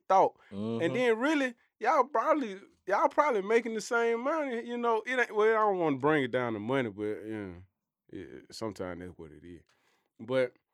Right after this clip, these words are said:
Speaker 1: it's just that slight, uh, idea of somebody outdoing the next person when instead of if you feeling somebody outdoing you, you shouldn't be reverting back to talking about, "Oh, well, I wanna hate on this nigga." Shit, step your game up and then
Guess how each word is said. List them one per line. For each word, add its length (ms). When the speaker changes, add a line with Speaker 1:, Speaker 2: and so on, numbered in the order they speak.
Speaker 1:
it's 200
just 220
that 140
slight, 380
uh, 180
idea 640
of 380
somebody 560
outdoing 640
the 80
next 300
person 360
when 200
instead 400
of 80
if 160
you 120
feeling 380
somebody 400
outdoing 600
you, 160
you 160
shouldn't 280
be 100
reverting 580
back 280
to 100
talking 340
about, 200
"Oh, 160
well, 200
I 80
wanna 320
hate 260
on 140
this 160
nigga." 240
Shit, 320
step 300
your 140
game 440
up 180
and 160
then 520